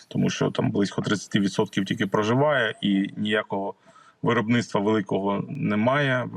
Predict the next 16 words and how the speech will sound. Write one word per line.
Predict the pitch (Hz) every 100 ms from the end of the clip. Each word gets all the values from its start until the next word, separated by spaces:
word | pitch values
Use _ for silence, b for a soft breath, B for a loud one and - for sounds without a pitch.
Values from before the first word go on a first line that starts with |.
| - 104 104 104 104 107 113 - - - 104
на | 107
жаль, | 101 104
підприємства | 95 104 - 110 104 - 110
не | 123
працюють, | 120 117 - 117 104 101
і | 101
тому | - 104 98
споживачів, | - 104 107 101 - 107 - _ - 196 -
е, | 101
тільки | 90 98 -
споживачі, | - 107 113 - 107
тільки | - - - 113 -
комунальні, | - 107 110 127 123 107 98 B B B
в |
більшості | 101 107 - 98 - -
це, | - 107 -